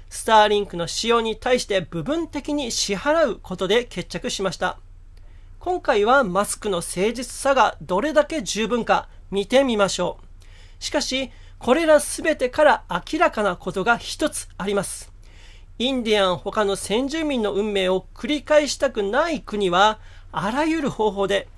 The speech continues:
これらのテクノロジーの開発を追求することを余儀なくされています。記事は以上です。一説によれば、ドローンだけでなく、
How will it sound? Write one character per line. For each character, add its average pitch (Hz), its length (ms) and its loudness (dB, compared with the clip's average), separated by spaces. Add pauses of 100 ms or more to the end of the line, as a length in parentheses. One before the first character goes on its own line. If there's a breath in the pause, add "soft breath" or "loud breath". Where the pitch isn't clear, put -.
(260 soft breath)
こ 254 100 4
れ 262 120 8
ら 202 100 4
の 175 100 -2
テ 165 160 -12
ク 208 80 -4
ノ 226 140 2
ロ 220 80 4
ジ 196 140 -2
ー 180 40 0
の 156 140 -6
開 208 200 -2
発 202 280 -2
を 233 160 6 (160)
追 254 260 -4
求 262 280 -4
す 320 200 -4
る 277 100 -4
こ - 140 -14
と 190 160 0
を 254 200 2 (200 loud breath)
余 240 220 6
儀 180 80 -2
な 269 160 0
く - 80 -16
さ - 200 -4
れ 190 140 0
て - 380 -2
い 180 80 -4
ま 165 100 -2
す。 - 380 -10 (2750 soft breath)
記 262 160 -2
事 220 120 -2
は 233 320 4
以 220 80 -2
上 208 160 0
で 180 80 -4
す。 - 300 -8 (380 soft breath)
一 254 120 -2
説 330 360 -6
に 294 160 -2
よ 240 100 2
れ 214 80 2
ば、 202 240 2 (180)
ド 175 160 -2
ロ 294 160 2
ー 277 160 -4
ン 165 60 -8
だ 202 100 0
け 196 100 -6
で 175 120 -2
な 196 160 -2
く、 - 240 -6